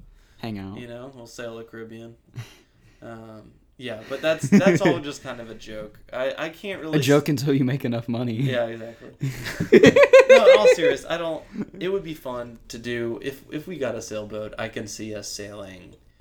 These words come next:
Speaker 2: for a month or two out of the year. 'Cause my
Speaker 1: That's pretty good, though.
Speaker 2: my month has, my work has an off season, as
Speaker 1: Yeah.
Speaker 2: you know, 'cause we work together.
Speaker 1: Like, summer's, like, sixty hours a week, seventy hours
Speaker 2: Yeah,
Speaker 1: a week.
Speaker 2: and possibly more sometimes, but
Speaker 1: Yeah.
Speaker 2: there's a dead season in the middle of winter from, like, January to March,
Speaker 1: You could
Speaker 2: where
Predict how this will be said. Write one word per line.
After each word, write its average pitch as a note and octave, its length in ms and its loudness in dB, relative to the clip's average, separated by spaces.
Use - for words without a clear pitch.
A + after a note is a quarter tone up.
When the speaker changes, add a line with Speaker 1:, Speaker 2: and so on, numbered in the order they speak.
Speaker 2:
for G2 320 -14
a F#2 40 -16
month F2+ 480 -18
or - 100 -18
two - 280 -18
out - 160 -16
of - 140 -20
the - 160 -20
year. - 300 -20
'Cause C3 340 -16
my D3 100 -12
Speaker 1:
That's C#4+ 180 -2
pretty F3+ 260 0
good, G#2+ 280 -2
though. G2 260 -2
Speaker 2:
my D#3+ 140 0
month C#3+ 360 -4
has, B2 520 -6
my C3 220 -6
work B2 420 -8
has A2+ 200 -8
an G#2+ 80 -12
off G#2+ 220 -14
season, G2+ 460 -2
as A2 220 -2
Speaker 1:
Yeah. B2+ 60 -4
Speaker 2:
you A#2+ 60 -6
know, G#2+ 200 -8
'cause G#2 280 -14
we G#2+ 120 -16
work G#2+ 240 -12
together. F#2 480 -12
Speaker 1:
Like, C3+ 200 -2
summer's, C#3 400 0
like, G#2+ 220 -6
sixty G#2 460 -6
hours G2 340 -10
a F#2+ 60 -12
week, F#2+ 320 -10
seventy G2 340 -12
hours F#2+ 200 -12
Speaker 2:
Yeah, A2+ 240 -10
Speaker 1:
a F#2+ 60 -10
week. F#2+ 100 -14
Speaker 2:
and A2 280 -18
possibly A2 460 -12
more G#2+ 320 -12
sometimes, G2 600 -18
but A2 200 -2
Speaker 1:
Yeah. F#2 260 -2
Speaker 2:
there's A2+ 220 -6
a G#2+ 40 -12
dead G#2+ 260 -10
season G#2+ 380 -14
in G2+ 60 -18
the G#2+ 60 -20
middle G2+ 220 -16
of G2+ 80 -14
winter G2+ 280 -16
from, F#2+ 260 -20
like, F#2 160 -20
January F2 440 -18
to - 100 -20
March, - 340 -20
Speaker 1:
You C#3 100 -2
could C#3 120 -6
Speaker 2:
where - 40 -16